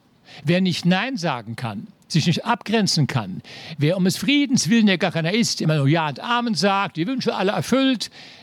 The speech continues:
nicht so devot für alle da ist, ist auch gefährdet und wird deswegen auch nicht mehr geliebt,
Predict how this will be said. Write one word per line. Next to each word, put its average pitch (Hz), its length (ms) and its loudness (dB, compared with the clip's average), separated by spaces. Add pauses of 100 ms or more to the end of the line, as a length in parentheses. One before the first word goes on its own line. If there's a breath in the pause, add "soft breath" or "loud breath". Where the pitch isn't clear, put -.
nicht 180 320 0 (180 loud breath)
so 160 200 2
devot 185 680 0 (340)
für - 140 0
alle 175 220 0
da 180 220 0
ist, - 480 -8 (260 soft breath)
ist - 260 -2
auch 220 320 2
gefährdet 139 720 -2
und 151 160 0
wird 143 160 -2
deswegen 139 340 0
auch 156 80 2
nicht 247 180 2
mehr 139 160 4
geliebt, 120 500 -4